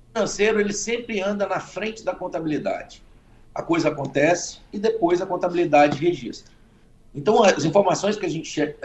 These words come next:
que, que nós recebemos pra fazer esse, esse endividamento,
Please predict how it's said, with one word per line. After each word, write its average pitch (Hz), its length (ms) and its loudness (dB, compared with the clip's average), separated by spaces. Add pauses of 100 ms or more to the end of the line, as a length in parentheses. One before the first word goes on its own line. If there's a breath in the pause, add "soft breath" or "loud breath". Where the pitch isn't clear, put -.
que, 143 200 0
que - 220 -6 (100)
nós 175 340 6
recebemos 127 580 0
pra 127 160 -6
fazer 123 340 -2
esse, 117 360 -8 (460 soft breath)
esse 127 260 -4
endividamento, 117 800 2